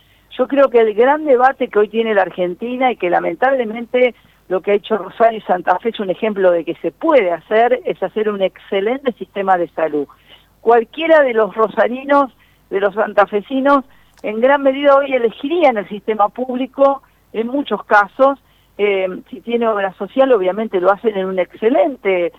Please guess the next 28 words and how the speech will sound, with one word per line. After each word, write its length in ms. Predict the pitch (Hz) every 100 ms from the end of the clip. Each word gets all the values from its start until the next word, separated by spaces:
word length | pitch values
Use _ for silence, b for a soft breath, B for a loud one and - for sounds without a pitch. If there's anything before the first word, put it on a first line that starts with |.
| b b _
también 320 | 196 226 233
sistema 440 | 214 - 220 220
de 100 | 190
gestión 560 | 170 190 - - 196 196
privada, 540 | 196 220 247 247 262
porque 340 | - 185 185 185
cuando 260 | 185 185
el 100 | 185
sistema 380 | - 180 294 294
público 440 | - 277 269 247 202
es 120 | -
excelente, 640 | 220 - 220 233 240 247
también 680 | 233 208 214 285 320 240 160 b b b -
obliga 440 | 196 202 240 254
al 120 | 240
sector 360 | - 180 226 226
privado 580 | - 185 196 202 226 214 b b -
a 140 | 185
mejorar, 520 | 196 196 - 175 156 165
a 100 | 208
dar 180 | 247
mejores 460 | 240 202 294 294 247
prestaciones 840 | - 208 - 202 - 262 269 294 - _ _ -
y 100 | 196
mejor 380 | 190 180 220 196
servicio. 420 | 180 165 143 170
Así 200 | 175 277
que 260 | - 269